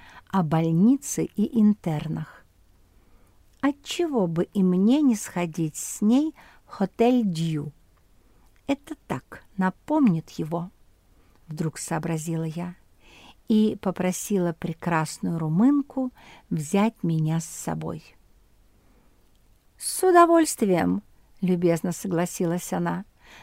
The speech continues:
«Это действительно очень интересно. Одного Дюлафау стоит посмотреть».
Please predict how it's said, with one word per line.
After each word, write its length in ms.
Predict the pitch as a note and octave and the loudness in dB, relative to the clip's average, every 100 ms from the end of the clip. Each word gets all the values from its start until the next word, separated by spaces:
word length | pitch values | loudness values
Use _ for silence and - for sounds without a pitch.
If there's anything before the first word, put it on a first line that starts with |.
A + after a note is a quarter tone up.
| - | 0
«Это 280 | A#3+ A#3+ A#3+ | 0 2 0
действительно 960 | G#3 A3+ - A3 B3 E4 - D#4+ D#4+ | 0 -2 -4 0 2 2 2 2 4
очень 400 | D4+ C#4 - B3+ | 4 2 2 4
интересно. 960 | B3 A#3 - F#3+ D#3 D3 - - - G3 _ _ - - - - - | 6 4 2 0 0 -4 -8 -8 -8 -10 _ _ -20 -20 -20 -20 0
Одного 720 | A#3 C4 G3+ A3+ B3 B3 D4 | 4 4 4 6 6 4 2
Дюлафау 920 | D#4 A3 B3+ B3+ B3 - F#3+ E3 D#3+ D#3 - - - | 2 4 6 6 4 2 4 4 2 -4 -20 -20 -16
стоит 600 | - - F#3+ E3+ F3 - | -12 2 6 6 2 -6
посмотреть». 840 | - - F#3 F#3 - F3+ G#3+ - | -10 -6 -4 -4 -4 -6 -6 -12